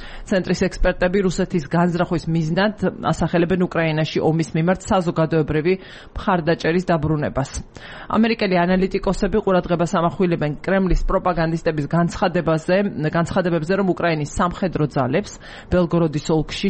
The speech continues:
შეჭრა სურთ და რუსი სამხედრო ბლოგერების მოწოდებებზე, რომ რუსეთმა კონტროლი უნდა დაიბრუნოს ბელგოროდის ოლქის მოსაზღვრე ხარკოვის ოლქის ქალაქ კუპიანსკზე, რათა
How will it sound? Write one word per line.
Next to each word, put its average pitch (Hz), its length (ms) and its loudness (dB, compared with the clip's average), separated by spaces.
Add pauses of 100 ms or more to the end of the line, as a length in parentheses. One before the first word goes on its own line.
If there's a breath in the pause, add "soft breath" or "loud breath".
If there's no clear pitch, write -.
შეჭრა 165 400 0 (120)
სურთ 175 320 -4
და 214 160 0
რუსი 160 280 -4
სამხედრო 151 520 0 (320 loud breath)
ბლოგერების 160 640 2
მოწოდებებზე, 170 800 2
რომ 180 160 0
რუსეთმა 151 480 -2
კონტროლი 160 480 2
უნდა 147 240 0
დაიბრუნოს 147 560 0
ბელგოროდის 151 640 2
ოლქის 147 260 -2 (380 loud breath)
მოსაზღვრე 165 580 0
ხარკოვის 185 600 -2
ოლქის 147 320 -2
ქალაქ 147 260 0 (120)
კუპიანსკზე, 156 720 0 (380 loud breath)
რათა 147 180 -2